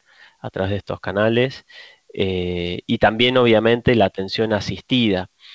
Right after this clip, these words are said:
Y como te comentaba antes, no todo termina ahí, no todo termina en disponibilizar los canales, sino que también hay todo,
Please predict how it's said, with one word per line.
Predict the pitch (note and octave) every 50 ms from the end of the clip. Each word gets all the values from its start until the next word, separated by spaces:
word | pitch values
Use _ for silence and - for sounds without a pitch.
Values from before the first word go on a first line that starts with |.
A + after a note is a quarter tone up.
| - - _ _ _ -
Y | - - G2 F#2+ F#2 -
como | - A2 G#2 G#2+
te | - A#2
comentaba | - A2 A2 A2+ A2 A2 - C3 C3 C3 B2+ B2+ C3
antes, | C3+ C3+ B2+ - C#3 C#3 - - - - _ _ _ _ _ _ _ _ - - _ -
no | B2+ B2+ C3
todo | - E3 D#3+ -
termina | B2+ A2+ A#2 A#2+ B2+ B2+ A2+
ahí, | A2+ B2+ C3+ B2
no | A#2 A2+
todo | - B2
termina | A#2+ A2+ G#2 G#2 A2 A2+ B2 B2+ A#2
en | A2 G#2
disponibilizar | G2 G2 - - - F#2+ F#2 F#2+ F#2 F#2+ F#2 G2 F2 - A#2 A#2 A#2
los | A2 G#2+ F#2+
canales, | - G#2 G2 F#2+ G#2+ A2 G#2+ G#2+ G#2+ A#2+ C3+ - _ _ _ _ - - - - _
sino | - - - F#2+ G2 G2+
que | - A2+
también | - G#2 G2 G2+ G#2 A2 A2 A2+ A#2 - - - _ _ _ _
hay | - G2 G2 G2
todo, | - - G#2+ G#2+ A2 A2+ B2 C#3 - -